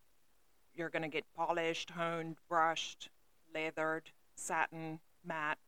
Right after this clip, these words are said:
even flamed in some situations. It just depends on the supplier, and some suppliers even offer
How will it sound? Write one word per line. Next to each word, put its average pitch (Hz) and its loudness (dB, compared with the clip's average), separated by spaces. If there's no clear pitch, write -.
even 180 0
flamed 151 2
in 143 -4
some 160 2
situations. 139 -6
It 156 -14
just 160 -4
depends 160 -4
on 151 -2
the 147 -2
supplier, 156 0
and 147 -2
some 185 4
suppliers 165 2
even 170 -2
offer 156 4